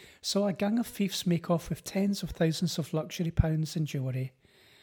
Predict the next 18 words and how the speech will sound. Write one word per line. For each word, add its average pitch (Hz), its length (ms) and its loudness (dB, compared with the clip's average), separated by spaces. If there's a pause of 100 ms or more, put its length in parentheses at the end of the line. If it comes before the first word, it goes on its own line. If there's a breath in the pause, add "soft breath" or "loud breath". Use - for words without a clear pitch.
(140 loud breath)
from 165 200 0
the 165 80 2
Gerard 156 380 2
Boutique 220 480 0
in 156 120 -2
the 165 100 -4
early 185 240 2
morning 165 500 2 (140)
hours. 143 520 -2 (1300 soft breath)
The 190 60 2
store 269 240 2
has 302 140 0
since 233 300 2
installed 165 540 4
electronic 170 720 0
key-operated 165 680 -2
metal 151 300 0
shutters, 135 640 -4